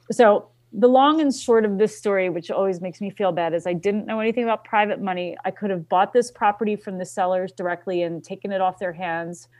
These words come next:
This is the gentleman's estate. And with wiping my commission away, it probably would have been about six hundred fifteen thousand dollars. Um,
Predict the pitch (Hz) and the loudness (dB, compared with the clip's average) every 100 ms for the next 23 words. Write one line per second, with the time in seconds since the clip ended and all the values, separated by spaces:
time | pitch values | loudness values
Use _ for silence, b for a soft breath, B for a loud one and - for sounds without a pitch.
0 | - 190 214 220 190 208 170 202 196 190 | -6 -2 0 -2 -4 -4 -2 -2 0 -2
1 | 175 170 - 170 160 - _ _ 202 190 | -8 -10 -4 -2 -2 -6 _ _ -6 -6
2 | - 202 202 196 208 226 247 214 175 - | -6 -2 -2 2 2 4 2 -2 -4 -4
3 | 226 277 269 196 175 165 175 180 b b | 0 0 0 -2 0 2 0 -4 b b
4 | - 202 226 226 226 226 190 190 180 175 | -6 -4 2 4 6 4 4 0 0 0
5 | - - - 196 - 175 220 214 208 170 | -2 -12 -10 -10 -10 -10 -10 -10 -10 -8
6 | 156 151 151 160 151 151 147 147 156 - | -6 -6 -6 -8 -6 -4 -4 -6 -10 -16
7 | - - 202 180 170 175 | -12 2 4 6 2 -2